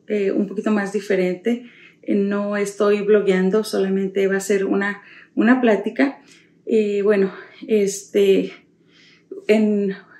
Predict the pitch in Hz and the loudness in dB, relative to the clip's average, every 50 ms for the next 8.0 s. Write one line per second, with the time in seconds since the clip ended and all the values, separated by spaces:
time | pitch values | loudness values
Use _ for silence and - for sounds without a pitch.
0 | _ _ - - 220 214 214 220 233 247 262 269 254 254 233 226 214 214 214 - | _ _ -12 -6 -2 0 2 2 6 6 8 8 8 6 6 4 4 4 2 0
1 | - - - 220 208 208 196 202 208 214 196 208 214 220 233 254 254 247 220 220 | 0 0 2 2 2 2 0 0 0 2 4 6 6 6 4 2 2 2 0 -2
2 | 214 208 - - 220 202 196 185 180 - - 202 202 208 214 220 214 202 196 - | -2 -2 -4 -6 -4 -2 -2 -2 -4 0 0 2 2 4 4 4 2 2 0 -4
3 | 196 190 - 196 196 196 190 196 202 185 - - 196 196 196 196 196 196 190 190 | -8 -8 -4 -2 -2 -2 -2 -2 -4 -6 -4 -6 -4 -4 -2 -2 -2 -4 -4 -6
4 | - - - - - - - _ _ _ - 196 196 196 190 - 185 - - 190 | -12 -20 -20 -20 -20 -20 -20 _ _ _ 0 2 2 2 2 0 -4 -4 -4 -2
5 | 190 190 190 190 - 185 185 180 165 180 175 175 170 175 190 196 196 190 - - | 0 0 -2 -2 -2 0 0 0 -2 -2 -2 -4 -2 0 0 0 0 -2 -4 -4
6 | 190 190 190 180 175 - - _ _ _ _ _ _ _ _ _ _ _ _ _ | -2 -2 -2 -2 -4 -6 -14 _ _ _ _ _ _ _ _ _ _ _ _ _
7 | - 202 196 190 185 185 - 196 185 190 185 190 196 196 190 - - 170 - | -12 -10 -8 -8 -8 -8 -6 -4 0 0 2 2 0 0 -2 -6 -8 -12 -12